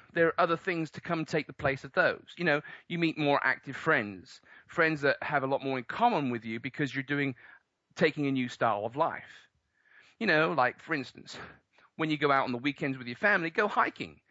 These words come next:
Guess what? You'll meet another family doing the self same thing. When you go out for walks in the morning, you know, you never know.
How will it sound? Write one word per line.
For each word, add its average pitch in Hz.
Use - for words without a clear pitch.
Guess -
what? 339
You'll 185
meet 214
another 254
family 131
doing 160
the 170
self 185
same 202
thing. -
When 208
you 156
go 185
out 180
for 170
walks 202
in 170
the 175
morning, 170
you 233
know, 247
you 226
never 226
know. 247